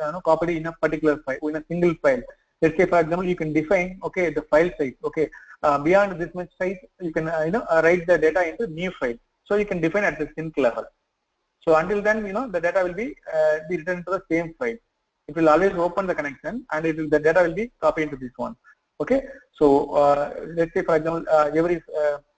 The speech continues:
uh, one G B file, you know, every one G B data, I need to, uh, write the data into a new file. I don't want, you know, uh, want to, uh, keep on writing into the same file. That you can define at the sink level.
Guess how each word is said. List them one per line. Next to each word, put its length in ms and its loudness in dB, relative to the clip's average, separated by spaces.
uh, 140 -2
one 300 4
G 80 -2
B 160 -2
file, 260 2
you 260 -12
know, 60 -8
every 260 2
one 240 -2
G 60 -6
B 280 -4
data, 400 2
I 120 2
need 140 -6
to, 60 -8
uh, 240 -4
write 160 0
the 180 0
data 200 0
into 200 -4
a 40 -10
new 120 -6
file. 220 -6
I 60 4
don't 180 4
want, 240 -4
you 80 -8
know, 80 -14
uh, 200 0
want 180 4
to, 60 -4
uh, 460 0
keep 140 -8
on 100 -2
writing 320 2
into 120 -4
the 200 -2
same 160 -4
file. 220 -6
That 220 4
you 120 -2
can 120 -4
define 260 -4
at 120 -2
the 160 -8
sink 220 -12
level. 260 -2